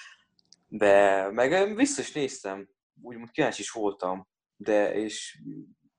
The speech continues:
ügyes volt, jól mozgott a pályán. Eleinte in-, inkább a kupákban, ö, játszott, de utána, igen, nemrégiben bemutatkozott a Serie A-ban is, szóval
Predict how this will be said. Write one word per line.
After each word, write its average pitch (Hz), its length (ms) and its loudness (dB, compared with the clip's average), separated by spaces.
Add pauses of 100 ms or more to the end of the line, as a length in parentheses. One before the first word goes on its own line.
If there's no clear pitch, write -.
(140)
ügyes 123 400 -2
volt, 104 280 -2
jól 117 200 -4
mozgott 107 360 -6
a 104 120 -4
pályán. 98 560 4 (160)
Eleinte 135 440 4
in-, 123 160 -8
inkább 120 400 -4
a 98 80 -2
kupákban, 120 640 -2
ö, 120 260 -8 (480)
játszott, 110 420 -2
de 104 80 -2
utána, 92 540 -4
igen, 90 240 -8
nemrégiben 90 540 -8
bemutatkozott 90 480 -8
a 82 160 -4 (240)
Serie 110 420 2
A-ban 101 240 0
is, 101 300 -8 (360)
szóval 98 540 0